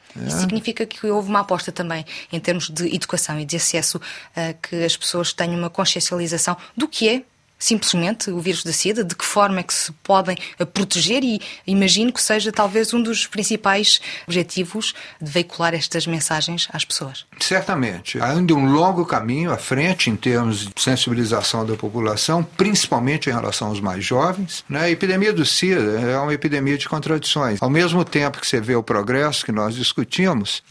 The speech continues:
Speaker 2: a epidemia cresce mais nesses países entre mulheres jovens. Existe um trabalho enorme a se fazer em termos de conscientização,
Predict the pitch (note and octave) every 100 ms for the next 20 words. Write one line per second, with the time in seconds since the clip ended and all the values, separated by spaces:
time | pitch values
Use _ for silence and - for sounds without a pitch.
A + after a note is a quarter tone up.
0 | F3+ C3 C3+ C#3+ D#3 C#3+ D#3 D#3+ D#3 D#3+
1 | E3 - - C3 C3+ D3 E3 C#3+ C#3 C#3
2 | - C3 C3+ B2+ C#3+ C#3+ C#3 B2+ B2+ B2+
3 | A2+ G2+ G2+ F#2+ F2+ - - - B2+ F3
4 | G3 F#3+ E3+ B2+ C#3 D3+ F3+ D3+ C3 C3+
5 | A2+ G2 - - F#2+ F2+ A2+ C3+ A#2+ -
6 | G2+ G2+ - G#2 - F#2+ - F#2+